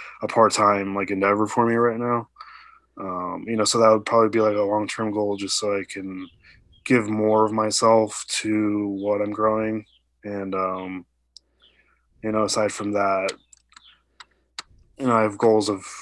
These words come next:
you know, returning to a competition platform and giving my athletes that have worked endlessly, uh, you know, the P Rs that they deserve and,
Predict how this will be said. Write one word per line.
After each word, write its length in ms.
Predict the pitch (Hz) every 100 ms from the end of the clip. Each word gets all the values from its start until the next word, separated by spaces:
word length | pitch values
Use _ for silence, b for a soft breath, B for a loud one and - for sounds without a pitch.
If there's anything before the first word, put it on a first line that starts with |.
| -
you 120 | 107
know, 160 | 98 95
returning 520 | 95 101 117 107 104
to 380 | - 107 104 98
a 60 |
competition 600 | - 107 95 90 101 101
platform 640 | 95 101 95 101 95 95
and 220 | 92 90 - B B B B B B _
giving 800 | 123 107 107 107 101 101 98 - _ _ _ _ -
my 160 | 120
athletes 400 | 113 110 - 117
that 100 | 110
have 100 | 104
worked 440 | 101 110 98 - - 120
endlessly, 840 | 120 117 104 117 110 107 104 104 - 117
uh, 460 | - 110 101 98 95 -
you 140 | 110
know, 240 | 104 101 98
the 140 | 98
P 120 | -
Rs 200 | 120 110
that 80 | 104
they 80 | 104
deserve 560 | 98 104 104 104 101 92
and, 200 | 92